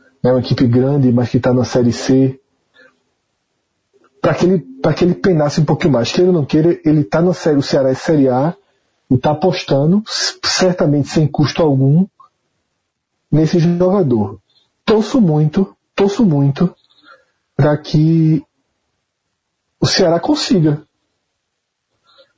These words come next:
é, pra que a experiência de vida fora do seu estado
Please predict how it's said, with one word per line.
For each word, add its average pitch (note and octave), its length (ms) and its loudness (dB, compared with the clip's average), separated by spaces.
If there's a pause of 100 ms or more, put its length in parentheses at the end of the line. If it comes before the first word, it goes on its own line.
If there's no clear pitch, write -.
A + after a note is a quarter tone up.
(160)
é, A2 600 0
pra D3+ 140 -2
que F3+ 100 -2
a - 20 2
experiência F3+ 480 0
de E3+ 80 2
vida C#3 280 0
fora D3 360 -2
do C3+ 60 0
seu C3 180 -2
estado C3+ 600 -2